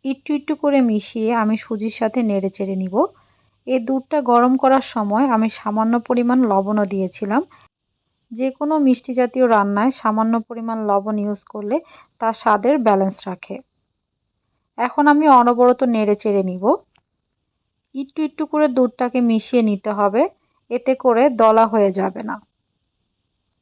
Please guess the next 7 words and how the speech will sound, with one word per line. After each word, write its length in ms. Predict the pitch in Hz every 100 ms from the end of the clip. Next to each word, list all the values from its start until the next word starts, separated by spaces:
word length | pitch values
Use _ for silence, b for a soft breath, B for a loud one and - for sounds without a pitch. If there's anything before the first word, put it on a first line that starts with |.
| _ _ -
এখন 260 | 262 - 302
আমি 160 | 302 311
দিয়ে 240 | 254 254
দিব 180 | 226 240 294
স্বাদ 300 | - 233 220
মতো 240 | 220 226 226
চিনি। 400 | - 220 180